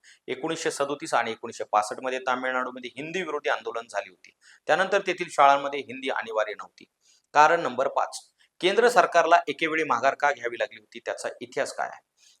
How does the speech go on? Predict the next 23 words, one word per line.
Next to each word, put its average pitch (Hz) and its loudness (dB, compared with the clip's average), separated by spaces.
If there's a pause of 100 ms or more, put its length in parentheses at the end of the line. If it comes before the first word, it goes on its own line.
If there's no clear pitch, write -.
(180)
तामिळनाडूमधील 143 4
विरोधाचा 135 0 (120)
इतिहास 143 0
पंच्याऐंशी 147 -4
वर्षाचा 143 -4
आहे. 110 -18 (320)
एकोणीसशे 147 -4
सदोतीस 156 -6
मध्ये 156 0
ब्रिटिश 156 -6
राजवटीत 139 -2
मद्रास 135 2
प्रेसिडेन्सी 147 -6 (340)
म्हणजे 123 0
आताचं 127 4
तामिळनाडूमधील 139 2
शाळांमध्ये 139 2
ही 143 -10
अनिवार्य 120 -2
करण्याचा 110 -6
प्रयत्न 107 -8
केला 50 -12
गेला, - -20